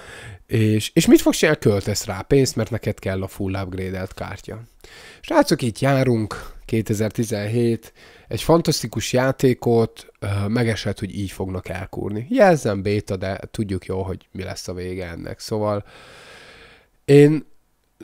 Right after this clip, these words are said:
én nagyon sz-, bátorítok mindenkit, aki megveszi ezt a játékot, hogy igyekezzen a játék élvezetét és az univerzumot nézni, ö, ebben a játékban, mert, mert azzal nem volt baj, azt úgy élvezni lehetett,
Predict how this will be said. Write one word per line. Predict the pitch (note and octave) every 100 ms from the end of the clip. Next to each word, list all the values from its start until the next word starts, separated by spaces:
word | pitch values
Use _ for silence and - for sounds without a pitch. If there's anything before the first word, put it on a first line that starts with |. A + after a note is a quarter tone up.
| _
én | - D#3
nagyon | F#3 A3 E3
sz-, | -
bátorítok | C#3 A#2 D3+ D3+ - A#2 A2+ - G2+
mindenkit, | A#2 A#2+ A#2 G#2 G#2+
aki | - G2+ - G#2 -
megveszi | B2+ C#3+ C3 -
ezt | A2 -
a |
játékot, | G#2 G2 G2+ G#2 G2+ G2+
hogy | - G#2
igyekezzen | A#2+ B2+ - G#2+ G#2+
a | G2+
játék | G#2 A2 G#2+ G#2 G2
élvezetét | G2+ G2+ G#2 F#2 F#2 F2+
és | F#2
az | G2
univerzumot | G2 G#2+ G#2+ G2+ G2+ G#2+ A2 G#2+
nézni, | A2+ A2 A2 A#2+ B2 A#2+ - _ -
ö, | - A#2 A2 A2
ebben | A2 A2+ A2+
a | A2
játékban, | G#2+ G#2+ G#2+ A2+ G2+ G2+ G2+
mert, | G#2 G#2+ G#2+
mert | A#2+ C3+
azzal | - B2+ A2+ A#2
nem | G#2 G#2+
volt | G2+ G#2 F#2+
baj, | G2 G2+ A2+ -
azt | G2 - -
úgy | G#2 -
élvezni | G#2+ G2+ G2+ G2+
lehetett, | G2 G2 G2 A2 A#2 - -